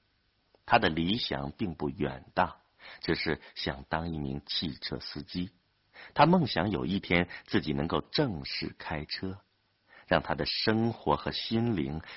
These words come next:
随着车轮在大地上飞腾。他最怕过那种安宁的日子，把自己的精神与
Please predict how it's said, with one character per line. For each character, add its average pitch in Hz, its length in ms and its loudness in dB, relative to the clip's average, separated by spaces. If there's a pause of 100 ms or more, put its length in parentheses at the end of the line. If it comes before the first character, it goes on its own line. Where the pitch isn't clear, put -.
随 117 180 6
着 120 100 6
车 156 380 4
轮 90 300 2
在 - 160 -2
大 - 340 -4
地 90 180 -4
上 - 220 -8
飞 101 460 -4
腾。 - 240 -10 (720)
他 - 80 0
最 156 300 6
怕 104 180 4
过 101 220 4
那 87 120 4
种 71 260 -2 (100)
安 143 400 0
宁 82 160 0
的 73 80 -2
日 76 260 -2
子， 62 280 -4 (240)
把 87 120 4
自 90 160 0
己 76 120 -4
的 71 120 0
精 107 360 4
神 73 320 -2 (160)
与 76 300 0